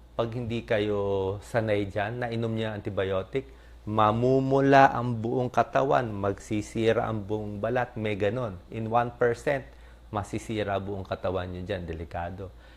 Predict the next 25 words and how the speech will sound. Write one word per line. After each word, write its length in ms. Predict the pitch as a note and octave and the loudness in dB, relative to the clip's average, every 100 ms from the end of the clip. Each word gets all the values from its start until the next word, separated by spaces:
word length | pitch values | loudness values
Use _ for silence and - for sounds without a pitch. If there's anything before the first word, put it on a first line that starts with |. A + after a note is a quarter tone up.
| - | -6
Itong 400 | A#2+ A#2 B2 B2 | -4 0 2 0
ciprofloxacin, 1400 | - B2+ B2 A#2 B2 A2+ - B2+ - C#3 D3 F3 E3 C#3+ - - - - | -2 -2 0 -2 2 0 0 -2 -2 -2 -2 -4 -10 -14 -20 -20 -20 -8
na-try 480 | G#2 G#2+ G#2+ G#2+ G#2 | -4 -2 2 0 2
ko 80 | A2+ | 0
dati 420 | G#2 G#2 - A#2+ | 6 6 4 2
yan, 220 | C#3 C3 | 2 2
na-hospital 560 | - - A2 - G2 G2 G#2 | -6 -12 -12 -4 -2 -2 -2
ako. 380 | C3+ G#2 F2+ | -2 -2 -4
Pag 180 | - G#2 | -6 -6
ininom 300 | A2 A#2+ C3+ | -4 -4 -4
mo 160 | D3+ E3 | -2 0
yan, 180 | E3 D#3+ | 0 0
walang 300 | C#3 C#3 C#3 | 0 0 0
laman 320 | C3+ C#3 C#3 | 0 -2 -2
ng 20 | |
tiyan 240 | D#3+ D3 | 0 0
mo, 300 | C#3+ B2+ B2+ - - - | 0 -2 -4 -10 -18 -6
magtatai 800 | F#2 - G2+ G#2+ - A#2 A#2+ A#2 | -6 -2 -2 -2 0 -2 -2 -4
ka 160 | B2 | -4
ng 240 | A#2 A2+ A2+ | -4 -6 -8
isang 220 | - A2 | -8 -6
araw, 320 | A2 A#2 B2+ | -4 -2 -2
maubusan 580 | A#2 G2+ G2 G#2 G#2 A2 | -2 -2 -2 -4 -4 -4
ng 120 | A2 - | -4 -4
tubig. 400 | A#2 G2+ G2+ | -4 -4 -8